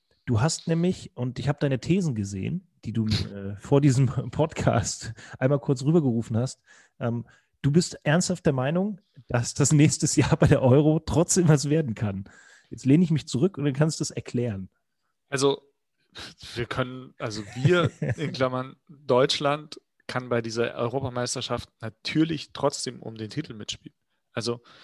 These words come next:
Speaker 2: vielleicht ist dieses Spiel gestern ja so das, das Frankfurt von Bayern. So.
Speaker 1: Das
Speaker 2: Dieses
Speaker 1: Italien,
Speaker 2: eins fünf
Speaker 1: das
Speaker 2: oder
Speaker 1: Italien
Speaker 2: das
Speaker 1: vorm Sommermärchen.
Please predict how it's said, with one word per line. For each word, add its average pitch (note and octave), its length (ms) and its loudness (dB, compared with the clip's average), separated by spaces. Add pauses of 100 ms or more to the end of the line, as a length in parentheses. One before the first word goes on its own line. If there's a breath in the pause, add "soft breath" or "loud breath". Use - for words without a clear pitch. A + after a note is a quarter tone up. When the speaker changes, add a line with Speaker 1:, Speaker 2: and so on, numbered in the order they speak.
(220 loud breath)
Speaker 2:
vielleicht C#3+ 440 2
ist D#3 160 -2
dieses C#3 200 -4
Spiel D#3+ 240 -6
gestern D3 360 0
ja B2+ 120 -4
so C3 160 -2
das, B2+ 320 -4
das C3 220 -2
Frankfurt D#3+ 640 2
von B2+ 240 -6
Bayern. A2 380 0 (280)
So. G#2 300 -8 (800 soft breath)
Speaker 1:
Das C3 200 0
Speaker 2:
Dieses - 160 0
Speaker 1:
Italien, E3 260 4
Speaker 2:
eins B2 180 6
fünf D#3+ 340 0
Speaker 1:
das A#2 160 -2
Speaker 2:
oder E3+ 60 -2
Speaker 1:
Italien C3+ 380 6
Speaker 2:
das F3 140 4
Speaker 1:
vorm D3 300 4
Sommermärchen. G#2+ 720 0